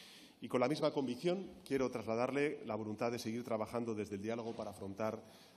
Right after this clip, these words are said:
los retos que tenemos, eh, por delante. La señora Azpirúa, en su intervención, también me pide una reflexión en torno a la necesidad de abrir un debate sobre el modelo territorial en nuestro país. Y le quiero manifestar, en primer lugar, que,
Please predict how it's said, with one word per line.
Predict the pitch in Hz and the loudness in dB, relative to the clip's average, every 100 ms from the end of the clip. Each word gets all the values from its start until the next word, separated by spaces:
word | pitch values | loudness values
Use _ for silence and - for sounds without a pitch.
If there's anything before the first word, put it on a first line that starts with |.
| - | 0
los | 110 | 2
retos | 113 123 123 | 4 4 0
que | - | -2
tenemos, | 107 110 107 101 98 - - | 0 2 2 0 -2 -6 -2
eh, | 101 | -2
por | 95 92 | 0 -2
delante. | 92 92 85 80 - - - - - - - - - - - | -2 -4 -6 -14 -18 -20 -20 -20 -20 -20 -20 -20 -20 -20 -14
La | 127 | -4
señora | 143 165 | 4 6
Azpirúa, | 185 - 175 170 170 175 - - | 6 4 6 10 10 8 4 -4
en | 131 | -2
su | 143 | 0
intervención, | 131 120 120 156 151 | 2 2 4 4 4
también | 131 143 | 2 4
me | 147 | 4
pide | 139 143 | 4 4
una | 143 | 4
reflexión | 131 113 110 - 139 135 - - | 2 0 0 2 2 2 -4 -6
en | 113 | -2
torno | 135 131 135 120 | 2 4 6 6
a | |
la | 113 | 4
necesidad | 113 117 123 139 143 | 2 -2 -4 2 2
de | 143 | 4
abrir | 127 139 151 151 - - - - - - | 2 4 2 0 -10 -18 -20 -20 -20 -6
un | 139 143 | 0 6
debate | 131 135 156 | 8 8 6
sobre | 151 139 131 | 2 2 2
el | 120 | 2
modelo | 117 131 143 | 2 4 2
territorial | 139 123 110 123 131 135 - - - | 2 -2 0 4 4 2 -4 -14 -6
en | 117 | 0
nuestro | 110 - 101 | 0 0 -4
país. | 90 78 - - - - - - - - - | -6 -8 -10 -14 -18 -20 -20 -20 -20 -20 -8
Y | 131 | 0
le | 131 | 4
quiero | 135 208 | 6 8
manifestar, | 190 180 160 170 | 8 4 4 2
en | 170 | 4
primer | 156 151 | 4 6
lugar, | 147 156 180 | 8 8 8
que, | 156 127 107 | 6 4 2